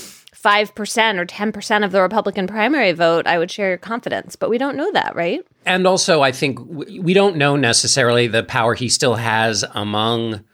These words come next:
Speaker 2: those who both follow him and then seek to take action when they feel like his, um, he's, he is being thwarted. I mean, so that when Trump does these things and when then there, and when there is no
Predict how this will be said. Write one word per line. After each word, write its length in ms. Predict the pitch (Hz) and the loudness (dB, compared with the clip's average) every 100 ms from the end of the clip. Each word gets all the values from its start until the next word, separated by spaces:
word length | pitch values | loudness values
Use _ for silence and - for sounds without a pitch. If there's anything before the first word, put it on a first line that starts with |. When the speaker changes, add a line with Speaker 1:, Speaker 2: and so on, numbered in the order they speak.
| - | -6
Speaker 2:
those 380 | 127 131 143 - | -2 0 0 0
who 500 | 135 127 123 127 - _ - | 0 0 -2 -6 -12 _ -6
both 280 | 143 135 123 | -2 0 0
follow 440 | - 139 180 175 | 2 2 4 4
him 200 | 170 175 - | 2 0 -4
and 180 | 127 120 | -4 -2
then 160 | 120 113 | -2 -2
seek 400 | - 170 165 - | -2 -4 -4 -6
to 100 | 127 | -4
take 320 | 139 127 127 | 0 0 0
action 520 | 127 123 - 135 117 | -2 -2 0 0 0
when 140 | 110 107 | 0 0
they 140 | 104 | -2
feel 260 | - 120 104 | 0 0 4
like 400 | 104 101 - _ _ _ _ | 4 2 -2 _ _ _ _
his, 800 | - 120 113 110 101 85 - - _ _ _ - | -2 2 4 2 0 0 -2 -4 _ _ _ -4
um, 640 | 117 104 104 104 127 - 175 | -2 -2 -4 -8 -10 -16 -12
he's, 400 | 127 139 127 143 | 0 0 0 -6
he 420 | 135 110 113 107 | -8 -2 0 0
is 100 | 95 | -2
being 220 | - 104 | -2 -4
thwarted. 560 | 101 151 147 107 - - - | -4 0 2 2 -6 -16 -4
I 80 | |
mean, 260 | 120 120 110 - - | 0 0 -2 -12 -20
so 340 | - 170 139 135 | -2 0 2 2
that 180 | 139 160 | 0 2
when 240 | 147 131 | 0 0
Trump 260 | 127 185 156 | 0 0 2
does 220 | 160 139 | 2 4
these 200 | 127 104 | 0 0
things 320 | 117 98 98 | 0 0 -2
and 200 | 95 110 | -4 -2
when 100 | 110 | 0
then 140 | 107 104 | 0 0
there, 220 | 107 107 - | 2 2 0
and 140 | 120 | -4
when 140 | 110 107 | -2 0
there 200 | 104 104 | 0 0
is 100 | 95 | 0
no 320 | 110 107 | -2 -2